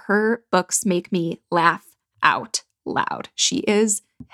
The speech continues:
hilarious. Like, truly, I, I can't think of very many other writers that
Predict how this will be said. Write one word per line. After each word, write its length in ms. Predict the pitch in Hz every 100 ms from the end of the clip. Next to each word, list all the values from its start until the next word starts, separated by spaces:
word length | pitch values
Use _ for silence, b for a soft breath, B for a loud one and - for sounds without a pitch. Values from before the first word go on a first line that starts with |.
| - -
hilarious. 1120 | 214 196 180 170 156 90 - 87 - 196 -
Like, 200 | 170 -
truly, 720 | - - 220 214 247 269 277 b b b b b b _ -
I, 540 | 190 180 185 185 185 - - _ -
I 380 | 196 226 240 -
can't 320 | - 233 196
think 180 | 202 196
of 100 | 185
very 240 | 185 170
many 300 | 175 175 175
other 280 | - 175 170
writers 720 | 170 165 165 160 165 - - - _ -
that 380 | 175 165 160